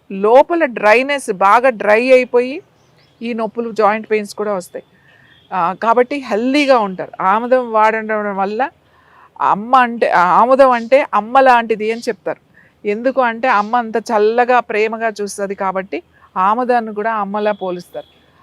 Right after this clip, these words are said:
ఆముదం ప్రతి ఇంట్లోనూ ఉండాలి. చంటి పిల్లల కానించి బాగా పెద్ద వృద్ధులు వరకు ప్రతి ఒక్కళ్ళు కూడా ఉన్న ఇంట్లో ఆముదం అనేది ఒక సీసా కిచెన్లో అలా ఉండాలి. ఆముదం ఉంటే ఎన్నో రకాల వైద్యం చేయొచ్చు.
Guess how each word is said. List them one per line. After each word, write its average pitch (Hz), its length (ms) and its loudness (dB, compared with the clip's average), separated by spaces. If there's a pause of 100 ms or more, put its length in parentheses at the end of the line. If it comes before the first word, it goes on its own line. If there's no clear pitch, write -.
(180)
ఆముదం 233 420 0
ప్రతి 214 460 -4
ఇంట్లోనూ 262 640 -2
ఉండాలి. 180 340 -8
చంటి 214 500 -6
పిల్లల 233 340 -2
కానించి 220 640 -6 (600)
బాగా 220 320 6
పెద్ద 202 400 0
వృద్ధులు 226 640 2
వరకు 220 420 -2 (100)
ప్రతి 208 420 -4
ఒక్కళ్ళు 240 520 -2
కూడా 220 380 -2 (120)
ఉన్న 196 220 -8
ఇంట్లో 208 560 -4 (420)
ఆముదం 233 420 2
అనేది 220 300 -4
ఒక 220 220 -8
సీసా 233 420 -6
కిచెన్లో 226 540 -6
అలా 190 280 0
ఉండాలి. 185 360 -4 (340)
ఆముదం 233 540 2
ఉంటే 233 300 0
ఎన్నో 254 460 -6
రకాల 233 360 -2
వైద్యం 208 480 -6
చేయొచ్చు. 160 320 -10